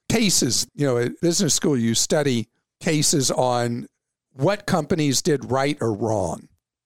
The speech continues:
And I remember in grad school studying so many decisions that were made, a single decision or a group of decisions that led to disaster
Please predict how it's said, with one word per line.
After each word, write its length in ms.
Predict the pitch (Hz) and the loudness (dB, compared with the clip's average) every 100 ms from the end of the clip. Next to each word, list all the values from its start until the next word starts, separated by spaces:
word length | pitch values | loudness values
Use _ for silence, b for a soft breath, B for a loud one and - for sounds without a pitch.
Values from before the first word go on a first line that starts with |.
| _ | _
And 800 | 139 123 117 113 110 110 110 113 - _ _ _ _ - | -2 0 0 0 0 -2 -8 -14 -20 _ _ _ _ -4
I 80 | 131 | 0
remember 600 | 127 151 147 135 127 123 _ _ _ - | 0 2 2 2 0 -4 _ _ _ -2
in 160 | 151 | 0
grad 320 | 143 143 139 | 2 2 2
school 280 | - 208 139 | 0 2 2
studying 540 | 123 - 156 147 135 120 | 0 0 2 2 0 0
so 300 | - 190 190 | 2 2 2
many 440 | 185 156 135 120 _ - | 0 2 0 -2 _ -8
decisions 640 | 127 - 233 277 175 147 | -2 0 2 2 2 2
that 100 | 160 | 2
were 120 | 143 135 | 0 2
made, 360 | 139 127 120 b b b | 0 0 -4 b b b
a 80 | 151 | -2
single 320 | - 226 233 | 2 2 2
decision 480 | 165 139 180 156 160 | 2 2 2 2 2
or 260 | 135 123 - b b b - | 0 0 -4 b b b -6
a 80 | |
group 320 | 147 190 277 214 | 0 2 2 2
of 80 | |
decisions 560 | 160 151 185 147 139 117 | 0 2 2 2 0 0
that 180 | 160 - | -2 0
led 260 | 170 160 156 | 0 2 0
to 240 | - 151 131 | 0 0 0
disaster 960 | 131 131 139 151 160 147 - 131 110 | 0 0 2 2 2 0 0 0 0